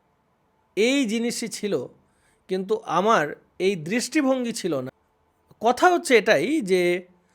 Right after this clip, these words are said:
আমরা মহাভারত থেকে এটাই এখানে শিখতে পারি যে আমাদের যখন কোনো কিছু দরকার রয়েছে,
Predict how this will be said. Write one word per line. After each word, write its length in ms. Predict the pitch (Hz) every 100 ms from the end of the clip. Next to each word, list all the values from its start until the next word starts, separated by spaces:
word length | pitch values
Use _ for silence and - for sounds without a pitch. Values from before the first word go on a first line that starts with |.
| _
আমরা 260 | - 208 254
মহাভারত 500 | 185 180 247 269 269
থেকে 260 | 262 233
এটাই 240 | 180 240 262
এখানে 260 | 233 240
শিখতে 360 | 220 233 220 220
পারি 320 | 202 160 123
যে 280 | 131 160 120 _ _ _ _ _ _ _ _ _ _ _
আমাদের 480 | - 170 240 254 302
যখন 640 | 185 165 - 147 220 302 302 _
কোনো 200 | 165 190
কিছু 280 | 190 190 233
দরকার 640 | 147 135 156 170 233 185
রয়েছে, 420 | 131 113 - -